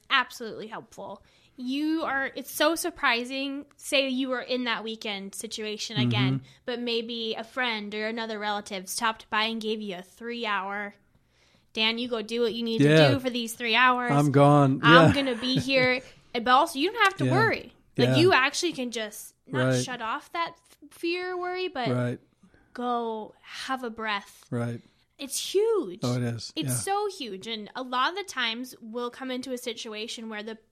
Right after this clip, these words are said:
Speaker 1: the spouse or the primary caregiver, they are absolutely
Speaker 2: <clears throat>
Speaker 1: hesitant to have us in there.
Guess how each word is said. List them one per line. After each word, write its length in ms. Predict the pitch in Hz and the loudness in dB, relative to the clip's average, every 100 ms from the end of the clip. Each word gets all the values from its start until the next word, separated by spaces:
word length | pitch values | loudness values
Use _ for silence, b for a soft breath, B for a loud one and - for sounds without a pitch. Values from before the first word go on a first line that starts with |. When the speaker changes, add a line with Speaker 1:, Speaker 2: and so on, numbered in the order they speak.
| _ _ - | _ _ -8
Speaker 1:
the 260 | 233 214 _ - | -6 -6 _ -10
spouse 460 | - 359 339 - | 0 2 2 -4
or 60 | 254 | -10
the 100 | 226 | -10
primary 400 | - 285 277 240 | -4 -4 -4 -10
caregiver, 540 | 254 247 247 226 208 | -8 -8 -8 -8 -10
they 180 | 208 285 | -8 -8
are 120 | 240 - - | -8 -8 -4
absolutely 540 | 269 262 - 269 233 | -2 -4 -12 -10 -10
Speaker 2:
<clears throat> 100 | 226 | -10
Speaker 1:
hesitant 640 | 240 214 190 190 185 120 - _ _ _ _ - | -10 -10 -14 -12 -12 -12 -16 _ _ _ _ -14
to 120 | 240 | -10
have 340 | 233 220 208 | -2 -2 -2
us 240 | - 214 - | -6 -14 -14
in 160 | 196 | -16
there. 240 | 185 - | -18 -20